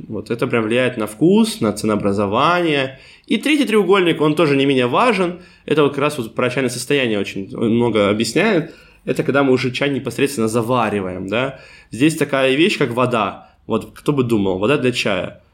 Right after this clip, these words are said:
Конечно, чай, х-, если хороший, он как бы и в кружке заварится, но вот без воды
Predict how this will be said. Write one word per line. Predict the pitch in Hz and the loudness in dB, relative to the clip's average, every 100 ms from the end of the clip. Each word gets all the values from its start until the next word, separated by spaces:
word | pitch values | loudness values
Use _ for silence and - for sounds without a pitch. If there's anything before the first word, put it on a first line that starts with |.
| _ _ _ | _ _ _
Конечно, | 151 147 | -4 -2
чай, | 165 175 175 | 0 -2 -2
х-, | - - | -8 -6
если | 117 127 - | -2 -2 -2
хороший, | - 151 160 139 | 0 0 2 2
он | 131 131 127 - | 0 0 -8 -10
как | 117 | -4
бы | 117 120 | 2 2
и | 113 | 2
в | - | 2
кружке | 262 - 123 | 0 0 0
заварится, | 120 110 98 - 98 | 0 0 -2 -4 -2
но | 120 165 | 2 2
вот | 151 120 | 2 -2
без | 127 | -2
воды | 143 147 226 262 | -2 0 2 0